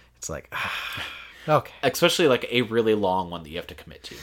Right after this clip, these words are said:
Speaker 2: for several years, because these
Speaker 1: Yeah.
Speaker 2: games are, they're an endeavor every
Speaker 1: Yeah.
Speaker 2: time you pop one in.
Speaker 1: Yeah, super endeavor. And then, um, I'm definitely not gonna play Watch Dogs Legion until it's, like,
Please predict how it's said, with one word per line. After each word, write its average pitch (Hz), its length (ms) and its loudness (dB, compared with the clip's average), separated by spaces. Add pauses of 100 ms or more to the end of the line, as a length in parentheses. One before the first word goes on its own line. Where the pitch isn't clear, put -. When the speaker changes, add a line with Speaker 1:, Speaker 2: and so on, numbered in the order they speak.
(160)
Speaker 2:
for 87 140 -10
several 80 340 -8
years, 57 300 -14
because 95 320 -2
these 95 140 -6
Speaker 1:
Yeah. 98 80 -8
Speaker 2:
games 92 300 -2
are, 95 300 0 (520)
they're 113 180 4
an 151 100 2
endeavor 156 540 -2
every 104 240 0
Speaker 1:
Yeah. 147 60 8
Speaker 2:
time 139 160 6
you 139 80 0
pop 131 240 4
one 139 100 2
in. 107 220 -2 (240)
Speaker 1:
Yeah, 151 100 -4
super 208 280 -2
endeavor. 120 220 0
And 143 120 0
then, 175 240 2
um, 147 720 6
I'm 143 100 -2
definitely 151 260 6
not 131 160 2
gonna 120 80 -6
play 127 160 4
Watch 110 240 2
Dogs 110 240 0
Legion 110 260 -2
until 104 200 -4
it's, 104 140 -4
like, 98 140 -4